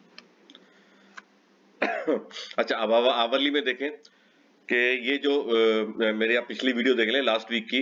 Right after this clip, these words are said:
वे-, weekly wrap up की, so उसमें मैंने बोला था सत्तर हजार चार सौ पिचानवे, सत्तर हजार पाँच सौ का मैंने, अ, round figure में level बताया था, तो उसको माशाल्लाह अचीव भी हुआ है वो का टारगेट,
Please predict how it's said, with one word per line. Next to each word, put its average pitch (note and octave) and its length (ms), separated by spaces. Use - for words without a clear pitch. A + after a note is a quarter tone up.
वे-, G#2+ 220
weekly A2 300
wrap A2 280
up G#2+ 100
की, C3 200
so C3 140
उसमें A2 260
मैंने A2+ 160
बोला G#2+ 220
था A#2+ 140
सत्तर A2+ 360
हजार G#2+ 380
चार G#2 160
सौ - 160
पिचानवे, G#2+ 340
सत्तर A#2+ 260
हजार A#2+ 200
पाँच A2+ 240
सौ A#2+ 140
का A#2+ 80
मैंने, A2+ 240
अ, B2 80
round G#2+ 220
figure A2 220
में A2+ 100
level G#2 260
बताया G2+ 320
था, A2 160
तो G#2+ 100
उसको A2 420
माशाल्लाह A2 440
अचीव A2 420
भी A2 120
हुआ A#2+ 160
है B2 80
वो B2 100
का A2+ 160
टारगेट, G#2+ 480